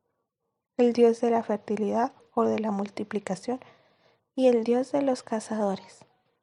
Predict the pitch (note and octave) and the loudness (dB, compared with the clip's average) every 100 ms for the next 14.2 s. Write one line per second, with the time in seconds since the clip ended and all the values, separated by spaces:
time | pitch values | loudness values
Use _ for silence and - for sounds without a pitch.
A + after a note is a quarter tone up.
0 | _ _ _ _ _ _ _ _ _ _ | _ _ _ _ _ _ _ _ _ _
1 | - - _ _ _ _ _ _ - D4 | -18 -18 _ _ _ _ _ _ 0 0
2 | - D4 D#4 E4 D4 - A3+ - - _ | 0 -2 -2 -4 -4 -4 -6 -6 -20 _
3 | _ _ _ _ _ _ _ _ - C4 | _ _ _ _ _ _ _ _ 2 4
4 | B3+ - A#3 A#3+ A#3+ B3+ B3+ A#3+ - G#3+ | 4 0 -4 -2 -2 0 0 -2 -6 -12
5 | - _ _ _ _ _ _ C#4 C#4 C#4 | -14 _ _ _ _ _ _ 4 4 2
6 | D4 D4+ E4+ D#4 - D#4+ B3 A#3+ B3+ - | 4 4 4 0 -2 -4 -2 -4 -6 0
7 | B3 B3 C4+ C#4 A#3 A3+ - A3+ - B3+ | 2 2 2 0 0 0 2 0 0 -4
8 | C4 B3 - B3 B3 - C4+ B3+ - A#3 | -2 -2 -2 -2 -2 -4 -4 -6 -4 0
9 | A#3 A#3+ A#3+ A#3+ A3 _ - B3+ C4 D4 | 2 2 -2 -2 -4 _ -2 -2 -2 -6
10 | _ A3+ G#3+ A3+ - A#3 B3 B3+ C4 C4 | _ -10 -8 -10 -4 -2 0 -2 -6 -6
11 | D4 D4+ - _ - C#4 C4 - B3+ B3 | -2 -4 -6 _ -6 -4 -4 -2 0 2
12 | C4+ D4 D4 C#4+ C#4+ - B3 B3 A#3+ C4 | 2 2 2 0 -2 -4 -2 -2 -2 0
13 | B3+ B3+ A#3+ A3+ B3 B3+ B3 A#3 B3+ C4 | 2 0 0 0 2 0 0 0 0 -2
14 | C#4+ | -12